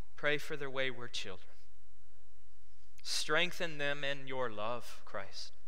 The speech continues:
Fill their hearts with your heart. We thank you for this time,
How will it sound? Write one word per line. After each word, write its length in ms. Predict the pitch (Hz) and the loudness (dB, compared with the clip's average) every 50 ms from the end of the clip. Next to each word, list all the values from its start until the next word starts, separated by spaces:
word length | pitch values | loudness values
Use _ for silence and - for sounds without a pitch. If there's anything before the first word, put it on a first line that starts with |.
| - - - - - - - - - - - - - - - - | 0 0 0 0 0 0 0 0 0 0 0 0 0 0 0 0
Fill 340 | - - - 151 151 151 143 | -2 0 0 0 2 2 2
their 180 | 139 135 131 127 | 2 0 0 0
hearts 640 | 123 131 123 120 113 - - - - - - - - - - - - - - - - - - - - - - - - - - - - - - - - - - - - - - - - - - - - - - - - | 2 0 0 0 0 0 0 0 0 0 0 0 0 0 0 0 0 0 0 0 0 0 0 0 0 0 0 0 0 0 0 0 0 0 0 0 0 0 0 0 0 0 0 0 0 0 0 0 0 0 0 0 0
with 200 | 110 107 - - | 0 0 0 0
your 180 | 98 98 92 - | 0 0 0 0
heart. 240 | - - - - - - - - - - - - - - - - - - - - - - - - - - - - - - - - - - - - - - - - - - - - - - - - - - - - - - - - - - - | 0 0 0 0 0 0 0 0 0 0 0 0 0 0 0 0 0 0 0 0 0 0 2 0 0 0 0 0 0 0 0 0 0 0 0 0 0 0 0 0 0 0 0 0 0 0 0 0 0 0 0 0 0 0 0 0 0 0 0
We 120 | - 143 139 | 0 0 2
thank 260 | - 185 175 170 175 | 4 4 4 4 2
you 60 | 156 | 0
for 180 | - - 156 135 | 0 0 0 0
this 260 | 131 120 - - - | 0 0 0 2 2
time, 360 | - - 135 135 131 127 127 | 2 2 2 2 2 0 0